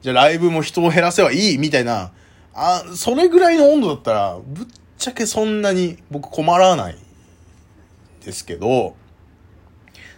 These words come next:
ですけど、そんな人間でも、とはいえ、例えばじゃあうちの人みたいに外めちゃめちゃ出たい、いろんなとこ遊び行きたいみたいな人からしたらそれはしんどいっていうのもわかるし、で、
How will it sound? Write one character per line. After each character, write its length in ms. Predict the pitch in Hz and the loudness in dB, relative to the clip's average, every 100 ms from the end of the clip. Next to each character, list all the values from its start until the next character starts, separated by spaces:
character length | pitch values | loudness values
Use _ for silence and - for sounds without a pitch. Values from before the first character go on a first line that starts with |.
| 139 | -2
で 140 | 190 | -2
す 140 | 214 - | -2 0
け 140 | 151 | 0
ど、 300 | 135 139 98 | 4 2 2
そ 160 | - 185 | -6 -8
ん 240 | 226 233 | -6 -2
な 100 | 240 | -2
人 280 | 233 233 233 | -2 -2 -2
間 200 | 233 233 | -2 -2
で 100 | 226 | -2
も、 300 | 170 139 104 | 0 -2 -4
と 120 | - | -2
は 140 | 185 247 | 2 2
い 100 | 247 | 2
え、 80 | 226 | 0
例 100 | 190 | 0
え 40 | 202 | 0
ば 100 | 147 | 0
じ 80 | |
ゃ 20 | 135 | 0
あ 40 | |
う 40 | |
ち 140 | 123 147 | 0 -4
の 80 | 147 | -4
人 160 | 170 | -4
み 80 | 147 | -4
た 60 | 110 | -4
い 40 | |
に 60 | 104 | -6
外 220 | 135 127 | -8 -6
め 100 | 113 | -8
ち 60 | |
ゃ 40 | 120 | -8
め 80 | 113 | -8
ち 100 | 117 | -8
ゃ 40 | |
出 120 | 110 | -8
た 180 | 113 120 | -2 -2
い、 60 | 101 | 0
い 40 | |
ろ 80 | 113 | -4
ん 60 | 120 | -6
な 40 | |
と 80 | 120 | -6
こ 200 | 101 92 | -6 -6
遊 80 | 110 | -6
び 80 | 113 | -10
行 80 | - | -6
き 40 | |
た 120 | 147 | -4
い 40 | 113 | -4
み 80 | |
た 80 | 95 | -6
い 60 | 90 | -12
な 60 | |
人 280 | 85 110 92 - - - - - - - _ _ _ _ | -10 -10 -10 -16 -20 -20 -20 -20 -20 -20 _ _ _ _
か 120 | - | -16
ら 100 | - | -10
し 120 | - - | -8 -8
た 100 | - | -10
ら 80 | |
そ 160 | - - | -12 -10
れ 60 | - | -6
は 100 | 170 | -4
し 180 | - | -2
ん 80 | 202 | 0
ど 80 | 208 | 2
い 60 | 180 | 0
っ 20 | |
て 60 | |
い 20 | 127 | -2
う 20 | |
の 60 | 104 | -6
も 100 | 104 | -6
わ 60 | |
か 120 | 127 | -4
る 120 | 123 98 | -4 -4
し、 380 | - 98 92 - - | -10 -12 -14 -18 -12
で、 340 | 104 95 90 | -10 -10 -12